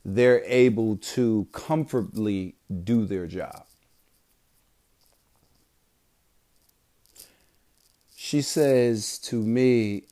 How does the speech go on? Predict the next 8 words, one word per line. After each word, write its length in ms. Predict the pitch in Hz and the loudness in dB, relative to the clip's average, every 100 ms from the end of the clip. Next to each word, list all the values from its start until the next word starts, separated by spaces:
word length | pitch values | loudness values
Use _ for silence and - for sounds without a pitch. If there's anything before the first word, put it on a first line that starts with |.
| _ | _
"It 200 | 120 120 | -2 0
sounds 640 | - 139 135 131 127 113 | -2 0 2 2 0 -2
like 420 | 117 110 107 98 _ - | -4 -2 -2 -4 _ -12
you 340 | 98 117 147 | -4 0 2
need 500 | 139 120 113 110 98 | 2 0 0 -2 -4
to 520 | - - 104 98 92 101 _ _ _ _ _ _ | -10 -8 -8 -8 -12 -16 _ _ _ _ _ _
listen 560 | 98 110 123 - 117 104 | -4 -2 -2 -2 -2 -2
to 480 | - 117 95 98 | -4 -4 -4 -6